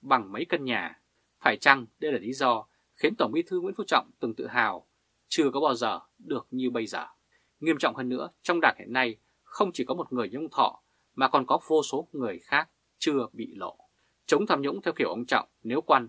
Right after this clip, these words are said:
tham không may bị lộ thì các lãnh đạo từ cấp ủy viên trung ương trở lên được phép chủ động xin thôi chức và nộp lại hai phần ba tài sản tham nhũng. Khi đó, họ chỉ bị xử lý hành chính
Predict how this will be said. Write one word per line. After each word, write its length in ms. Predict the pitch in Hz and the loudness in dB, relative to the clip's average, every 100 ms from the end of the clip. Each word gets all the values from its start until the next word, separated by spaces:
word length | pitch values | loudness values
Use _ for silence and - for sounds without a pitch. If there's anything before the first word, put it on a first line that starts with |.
| - - | -8 2
tham 320 | 135 120 95 | 4 4 0
không 300 | - 135 120 | -10 -6 0
may 220 | 123 110 | 0 0
bị 120 | 104 | -6
lộ 260 | 104 98 - _ _ _ - | -8 -8 -10 _ _ _ -8
thì 100 | 135 | -4
các 140 | 196 | 0
lãnh 140 | 190 202 | 0 4
đạo 260 | 156 104 - | 2 2 -6
từ 100 | 120 | -4
cấp 160 | 226 - | -4 -4
ủy 160 | 131 101 | -6 -4
viên 240 | 139 156 | -4 -6
trung 160 | 175 160 | -4 -4
ương 140 | 151 | -4
trở 140 | - 98 | -4 -2
lên 280 | 127 120 113 _ _ - | -2 -2 -8 _ _ -6
được 180 | 135 - | -6 0
phép 180 | 202 - _ | -2 -2 _
chủ 200 | - 113 | -4 -2
động 200 | 117 - _ | -2 -4 _
xin 300 | - 151 123 | -6 -6 -4
thôi 200 | - 107 | -4 -4
chức 180 | - 175 _ _ _ - | -2 -2 _ _ _ -4
và 100 | 135 | -2
nộp 200 | 139 131 | -2 4
lại 220 | 135 - | 4 2
hai 220 | - 185 | -2 -4
phần 180 | 151 110 | -4 -2
ba 160 | 143 151 | -2 -2
tài 180 | 123 104 | -2 -2
sản 240 | 127 98 _ - | -2 -2 _ -6
tham 240 | 120 104 | -4 -4
nhũng. 200 | 107 113 - _ _ _ | -6 -10 -14 _ _ _
Khi 160 | - 147 | -4 0
đó, 240 | 120 127 - | 2 2 -2
họ 120 | 131 | -4
chỉ 120 | - | -4
bị 120 | 127 - | -6 -6
xử 160 | - | -8
lý 140 | 110 143 | -6 -4
hành 200 | 110 90 | -6 -6
chính 240 | - 120 | -6 -6